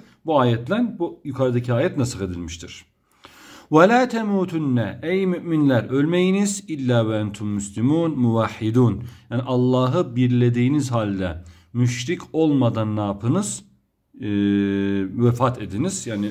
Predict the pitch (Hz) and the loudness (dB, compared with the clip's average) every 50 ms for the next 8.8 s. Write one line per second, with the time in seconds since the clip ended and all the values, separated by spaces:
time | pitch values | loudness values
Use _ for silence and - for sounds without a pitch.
0 | - - 135 110 101 90 87 85 82 80 78 - - - - - - _ _ - | -4 -2 -2 -2 -2 -4 -6 -8 -8 -8 -10 -10 -14 -18 -20 -20 -20 _ _ -20
1 | - - - - - - - - - 156 196 208 214 202 202 190 180 185 - 175 | -20 -20 -20 -20 -20 -20 -20 0 4 6 8 8 8 6 2 -2 -4 -4 -4 -2
2 | 170 156 135 107 92 - - - - - 117 123 120 127 131 127 127 123 127 - | 0 0 0 -2 -2 -6 -14 -18 -12 -10 -8 -8 -6 -4 -2 -2 -2 -4 -2 -2
3 | 131 123 123 147 156 156 156 156 135 135 131 123 123 127 123 131 123 123 127 131 | -2 -2 0 0 0 2 0 0 2 2 4 4 4 2 2 2 4 4 4 4
4 | 123 123 123 - - - 113 113 127 127 135 139 147 156 165 160 - - - _ | 2 0 -2 -6 -6 -4 -2 0 0 2 2 2 2 2 0 -2 -6 -10 -18 _
5 | _ _ _ _ _ - 120 120 123 139 131 123 117 117 107 104 104 104 104 98 | _ _ _ _ _ -4 -4 -2 -2 -2 -2 0 -2 -2 -2 0 0 0 0 -2
6 | 104 - 110 107 110 110 117 120 123 120 117 - - 107 101 95 - - - 101 | -2 -4 -4 -2 0 2 2 2 2 0 -2 -4 -4 -2 -2 -4 -4 -6 -4 -2
7 | 107 123 131 147 147 170 190 202 202 - - 123 107 107 113 - 123 123 123 120 | 0 0 2 2 2 0 0 -2 -4 -4 -2 -2 -2 -2 -4 -6 -6 -2 -2 0
8 | 131 147 143 131 117 104 101 - - - 196 226 233 - - | 2 2 4 2 2 0 -2 -2 0 0 0 0 0 -4 -12